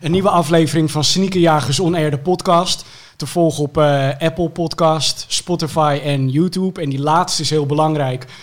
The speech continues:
want je kan deze aflevering maken, eh, kans maken op zo'n mok achter mij. Wat moet je daarvoor doen?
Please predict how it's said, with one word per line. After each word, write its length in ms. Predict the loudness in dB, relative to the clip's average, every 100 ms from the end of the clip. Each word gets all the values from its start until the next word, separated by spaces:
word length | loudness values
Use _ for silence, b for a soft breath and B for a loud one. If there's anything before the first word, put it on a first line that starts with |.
| B -2
want 260 | 2 2
je 60 | 0
kan 200 | -2 0
deze 240 | 0 -2 -4
aflevering 560 | -4 -2 -2 -4 -4
maken, 520 | -4 -4 -6 -8 -10
eh, 120 | -8 -6
kans 320 | -4 -2 -2 -4
maken 340 | -4 -6 -8
op 100 | -10
zo'n 180 | -8 -4
mok 220 | -4 -4
achter 340 | -4 -6 -4 -4
mij. 280 | -2 -2 -6 B B B
Wat 200 | 0 2
moet 140 | 0
je 60 | 2
daarvoor 280 | 2 0 0
doen? 300 | -2 -2